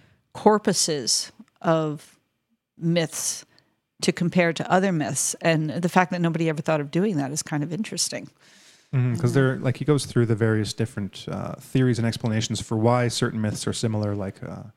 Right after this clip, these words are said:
Speaker 1: Mm-hmm.
Speaker 2: you know, from vastly different cultures. Um, and, well, just a couple examples. Like, one is the kind of archetypal theory that there's just a reservoir of, of images and, and symbols and, um, you know, little fragments of myth that will just, that every human just has access to,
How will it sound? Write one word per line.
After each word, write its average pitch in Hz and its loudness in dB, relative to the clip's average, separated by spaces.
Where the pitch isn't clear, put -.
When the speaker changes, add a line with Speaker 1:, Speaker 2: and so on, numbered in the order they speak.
Speaker 1:
Mm-hmm. 160 -2
Speaker 2:
you 151 0
know, 117 0
from 113 0
vastly 110 2
different 110 -2
cultures. 104 -2
Um, 104 -6
and, 104 -4
well, 135 2
just 117 2
a 127 4
couple 117 4
examples. 104 2
Like, 104 2
one 117 4
is 104 0
the 117 -2
kind 110 -2
of 104 -4
archetypal 113 2
theory 110 2
that 104 -4
there's 101 2
just - -4
a 101 0
reservoir 110 2
of, 104 -2
of 92 -4
images 113 4
and, 98 -4
and 107 -4
symbols 101 0
and, 92 -6
um, 90 -4
you 120 0
know, 107 2
little 107 2
fragments 110 0
of 104 -2
myth 104 -2
that 104 -2
will 113 2
just, 107 0
that 117 -2
every 123 4
human 117 2
just 104 -4
has 107 -4
access - -2
to, - -6